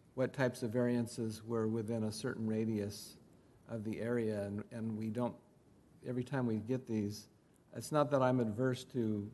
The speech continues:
granting them, but I think the public and as a pl-, planning commission, it would be better if staff actually provided that information. We used to get a little map, and it used to say that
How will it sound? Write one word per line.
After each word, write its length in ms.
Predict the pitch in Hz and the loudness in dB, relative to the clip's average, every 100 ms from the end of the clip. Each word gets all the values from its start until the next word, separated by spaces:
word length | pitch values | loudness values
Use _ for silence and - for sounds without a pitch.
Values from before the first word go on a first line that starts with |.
| - - - - | -14 -20 -20 -4
granting 440 | 131 139 135 120 | 0 0 2 2
them, 260 | 107 107 110 - | 2 0 -2 -4
but 280 | 120 113 107 - - - - | 0 0 0 -8 -20 -20 -8
I 100 | 120 | -6
think 260 | - 135 | 0 0
the 80 | 123 | 0
public 520 | 113 131 120 120 110 | 0 0 2 0 0
and 440 | 110 110 110 107 104 - - | -2 -2 0 -2 -4 -8 -12
as 220 | 104 107 | -8 -8
a 60 | 110 | -8
pl-, 200 | - 123 - | -8 -10 -6
planning 320 | 127 120 117 | 4 6 8
commission, 540 | 117 113 110 - 110 107 - - - - - - | 4 2 0 -2 -2 -4 -8 -20 -20 -20 -20 -4
it 60 | |
would 200 | 123 117 | 0 0
be 180 | 104 113 104 - - - | 2 0 -2 -8 -16 -8
better 340 | 123 139 135 123 | 2 4 6 6
if 140 | 110 | 2
staff 420 | - - 117 113 | -2 0 0 0
actually 460 | 120 113 110 107 107 | -2 -2 -4 -4 -4
provided 600 | - 104 95 113 113 104 | -4 -8 -4 -2 -2 -2
that 180 | 107 104 | -4 -4
information. 640 | 101 98 113 98 98 104 104 | -6 -6 -6 -6 -6 -8 -4
We 80 | |
used 200 | 110 120 | -2 -2
to 60 | 120 | -2
get 120 | 120 | -2
a 40 | 113 | 0
little 220 | 113 110 | 0 0
map, 400 | 107 107 110 113 | 0 0 -2 -2
and 140 | 104 | -2
it 120 | 107 - | -2 -4
used 240 | 113 107 | -6 -8
to 80 | 107 | -10
say 240 | - 113 | -4 -2
that 160 | 104 95 | -2 -6